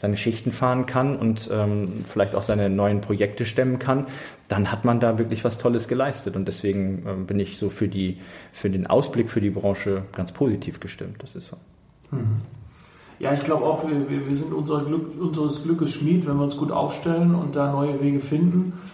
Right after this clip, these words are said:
Speaker 2: Ich habe auch schon in einer meiner Podcast-Folgen jetzt, äh, zuletzt auch gesagt, Automobilindustrie, baut euch Alternativen auf.
Speaker 1: Genau.
Speaker 2: Weil, ähm, Aufträge sind genügend da. Ähm, wer jetzt ausschließlich auf Automotive setzt, der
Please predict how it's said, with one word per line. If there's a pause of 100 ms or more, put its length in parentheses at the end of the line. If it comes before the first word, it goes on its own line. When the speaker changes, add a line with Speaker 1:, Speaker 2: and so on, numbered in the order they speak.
(200)
Speaker 2:
Ich
habe
auch
schon
in
einer
meiner
Podcast-Folgen
jetzt,
äh,
zuletzt
auch
gesagt,
Automobilindustrie,
baut
euch
Alternativen
auf.
Speaker 1:
Genau. (540)
Speaker 2:
Weil,
ähm, (760)
Aufträge
sind
genügend
da. (260)
Ähm, (140)
wer
jetzt
ausschließlich
auf
Automotive
setzt,
der